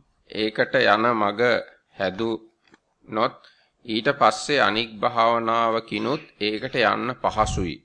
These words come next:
ධ්‍යානයත් සමාධියත් එකමද දෙකක්ද? අ, දේශනාවෙත් සඳහන් වෙනවා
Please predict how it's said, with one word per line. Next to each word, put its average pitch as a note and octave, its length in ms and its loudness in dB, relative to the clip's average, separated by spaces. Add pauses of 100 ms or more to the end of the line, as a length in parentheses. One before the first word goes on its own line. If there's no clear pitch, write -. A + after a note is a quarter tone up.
(440)
ධ්‍යානයත් A#2+ 680 2
සමාධියත් A2 800 0 (100)
එකමද A2+ 480 -4 (120)
දෙකක්ද? G2 580 0 (840)
අ, F#2+ 80 -12 (120)
දේශනාවෙත් B2+ 840 0
සඳහන් A#2+ 520 0
වෙනවා G#2+ 440 0